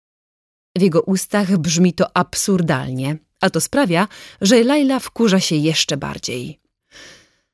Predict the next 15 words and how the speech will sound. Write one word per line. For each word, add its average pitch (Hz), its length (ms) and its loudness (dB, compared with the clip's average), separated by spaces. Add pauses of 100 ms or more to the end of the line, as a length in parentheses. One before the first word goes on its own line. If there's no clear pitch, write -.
(320)
"Właśnie, 220 640 2 (280)
i - 80 6
może 349 240 8
gdyby 254 340 6
nie 247 140 6
wchodził 247 440 4
pan 190 260 6
ludziom 220 380 6
do 196 120 4
ogrodu, 226 580 4 (500)
nie 269 100 8
musieliby 277 520 8
mówić 254 360 6
takich 269 360 2
rzeczy". 165 500 2